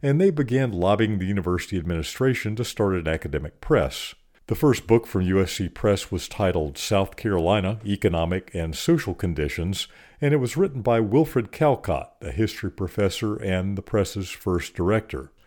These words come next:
Here's the little quirk about the origin of the press that I mentioned earlier. While U S C Press officially began in nineteen forty-four,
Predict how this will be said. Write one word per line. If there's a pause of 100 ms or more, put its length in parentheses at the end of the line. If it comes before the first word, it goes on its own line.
(200)
Here's
the
little
quirk
about
the
origin
of
the
press
that
I
mentioned
earlier. (300)
While
U
S
C
Press
officially
began
in
nineteen
forty-four,